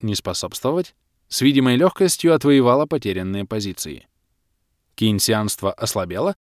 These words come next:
но и не думало умирать. Тысяча девятьсот восьмидесятый год ознаменовался наступлением новой эпохи в истории экономической мысли.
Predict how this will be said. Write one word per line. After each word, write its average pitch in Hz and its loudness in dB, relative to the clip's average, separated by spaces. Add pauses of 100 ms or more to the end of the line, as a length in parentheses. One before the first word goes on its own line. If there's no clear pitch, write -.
(120)
но 180 0
и 208 -2
не 190 4
думало 151 0
умирать. 120 -4 (920)
Тысяча 113 0
девятьсот 104 0
восьмидесятый 101 -2
год 120 0 (220)
ознаменовался 131 2
наступлением 147 0
новой 127 2
эпохи 165 -2
в 147 2
истории 123 2
экономической 107 -4
мысли. 98 -6